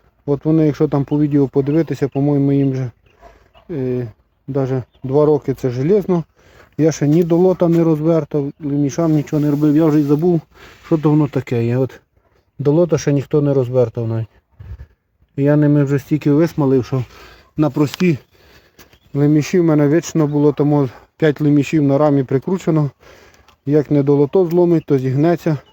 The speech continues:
то десь крепше плуга кинув на третьому корпусі, підігнув,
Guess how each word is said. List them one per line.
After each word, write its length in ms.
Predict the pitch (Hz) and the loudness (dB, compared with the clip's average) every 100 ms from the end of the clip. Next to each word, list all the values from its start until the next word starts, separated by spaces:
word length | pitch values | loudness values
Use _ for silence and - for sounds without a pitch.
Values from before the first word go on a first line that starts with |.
| _ _ - _ | _ _ -20 _
то 120 | 156 | -2
десь 160 | 147 135 | -2 -2
крепше 360 | 160 160 - | 0 0 0
плуга 300 | 139 160 151 | -4 0 0
кинув 300 | 131 147 143 | 2 0 2
на 100 | 139 | 0
третьому 500 | 131 151 139 139 135 - _ _ - - _ _ _ - 147 - | 0 0 0 -2 -4 -4 _ _ -20 -20 _ _ _ -20 -20 -2
корпусі, 540 | 156 135 135 - 131 - _ _ | -2 0 -4 -4 -4 -6 _ _
підігнув, 580 | 143 135 143 180 214 | -4 0 2 2 0